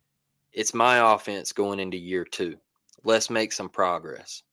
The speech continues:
Can he do it against this Maryland secondary? Yeah, I think so. They've been very sketchy at times this year. Very sketchy, especially against legit passing attacks.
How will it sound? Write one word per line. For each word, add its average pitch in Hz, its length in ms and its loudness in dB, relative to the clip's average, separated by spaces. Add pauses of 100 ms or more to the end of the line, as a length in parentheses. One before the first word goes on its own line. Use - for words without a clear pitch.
(800)
Can 123 180 -2
he 120 160 -2
do 107 280 0
it 143 80 2
against 127 320 -2
this 120 180 -2
Maryland 117 420 0
secondary? 147 680 2 (340)
Yeah, 120 280 6 (120)
I 139 80 4
think 104 280 -4
so. 101 240 0
They've 110 260 2
been 131 240 2
very 120 380 2
sketchy 123 580 0
at 87 100 -6
times 90 400 -6
this 90 240 -8
year. 87 220 -12 (460)
Very 110 440 4
sketchy, - 540 -6 (440)
especially 131 540 4
against 101 440 -4 (260)
legit 104 680 0 (140)
passing 95 440 0
attacks. - 600 -12